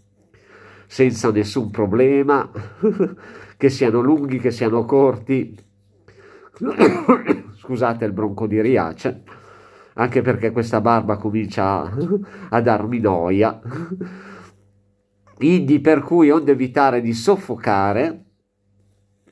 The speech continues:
"Sei umano, a barba", alla Fantozzi. "Scusi, hanno messo la parete a vetri. Sia umano,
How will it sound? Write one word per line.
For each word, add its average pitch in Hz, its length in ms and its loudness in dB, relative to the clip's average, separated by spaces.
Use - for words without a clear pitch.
"Sei - 220 -6
umano, 131 720 -2
a 120 120 -10
barba", 143 680 -2
alla 120 220 4
Fantozzi. 107 840 -4
"Scusi, 175 840 0
hanno 185 320 6
messo 196 380 4
la 190 120 2
parete 185 480 -2
a 180 60 -2
vetri. 175 760 -4
Sia 196 320 4
umano, 165 840 0